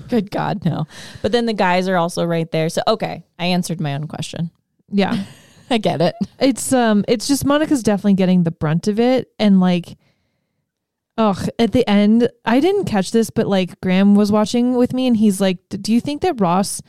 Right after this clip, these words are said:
Speaker 1: like, just manipulated his way to, manipulated to getting his way in the end?" 'Cause they're wa-, they watched the Serengeti thing.
Speaker 2: I don't think so, but I, I had a lot of thoughts on that whole ending thing too, because I think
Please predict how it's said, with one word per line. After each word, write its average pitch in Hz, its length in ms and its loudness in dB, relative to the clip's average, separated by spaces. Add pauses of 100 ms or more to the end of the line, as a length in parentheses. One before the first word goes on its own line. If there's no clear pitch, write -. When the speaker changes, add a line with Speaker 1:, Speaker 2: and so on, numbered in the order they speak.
(460)
Speaker 1:
like, 190 180 0
just - 500 -4 (1080)
manipulated 196 680 4
his 190 220 2
way 170 280 0
to, 185 180 -4 (460)
manipulated 202 680 4
to 190 60 -10
getting 175 260 0
his 175 180 0
way 170 180 0
in 180 60 -4
the 175 120 -4
end?" 170 420 -2
'Cause 185 160 -2
they're 180 180 0
wa-, 170 200 -2
they 180 120 -2
watched 170 300 -4
the 180 60 -6
Serengeti 165 560 -2
thing. 185 320 0 (460)
Speaker 2:
I 247 140 -6
don't 381 240 -8 (160)
think 202 220 -2
so, 165 420 -6
but 208 100 2
I, 226 180 2 (180)
I 226 260 0
had 254 180 -4
a 233 60 0
lot 202 200 0
of 196 80 -4
thoughts 180 260 -2
on 185 120 -2
that 185 180 -6
whole 180 520 -2
ending 185 420 -2
thing 165 220 -6
too, 165 380 -4
because 170 380 -2
I 175 100 -2
think 208 320 -2